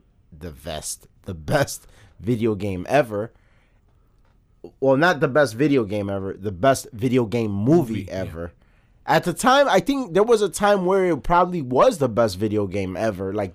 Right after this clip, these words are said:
Speaker 1: I mean,
Speaker 2: Yeah.
Speaker 1: that time has passed, but there was a time where one might make the argument that it was the best video game ever. But no, we're referencing it as the best video game movie ever,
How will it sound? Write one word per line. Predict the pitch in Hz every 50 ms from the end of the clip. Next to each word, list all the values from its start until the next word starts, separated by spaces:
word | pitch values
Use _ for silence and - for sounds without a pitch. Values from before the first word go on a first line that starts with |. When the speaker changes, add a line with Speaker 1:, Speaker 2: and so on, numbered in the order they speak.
| - -
Speaker 1:
I | 82 117
mean, | 120 123 123 120 113 113 113 110 95 85 85 - 156
Speaker 2:
Yeah. | 123 131 127
Speaker 1:
that | 143 143
time | - - 151 147 127
has | 107 95 -
passed, | - - 151 156 147 135 - -
but | 120 107 -
there | 120 120
was | 120 123 127 104
a | 104
time | 92 - 107 110 107 107
where | 101 101 95 - _ - _ _ - - -
one | 92 95 110 123 120
might | 117 117 113 98
make | 101 110 107 -
the | - 107
argument | 101 104 104 101 95 104 101 101 101 95 90 101
that | 95 95
it | 95
was | 90 98 92
the | 85 95
best | 80 76 98 101 95 - - - 101
video | 107 95 90 110 107 110 107 95 90
game | 85 90 90 87 80
ever. | 80 90 87 80 92 92
But | 92 82 107 98 85
no, | 92 101 98 95
we're | 92 90 104 107 107
referencing | 104 104 101 98 - 101 90 - - 104 98 95 95
it | 95 95 - - -
as | 78 92 95 95 90 87 - _ _ _ _ _ -
the | 87
best | 80 78 107 104 101 - -
video | 85 92 107 95 101 101
game | 92 80 98 95 92 90
movie | 90 90 92 110 131 147 127 110 104 -
ever, | - - 85 85 76 78 90 87 90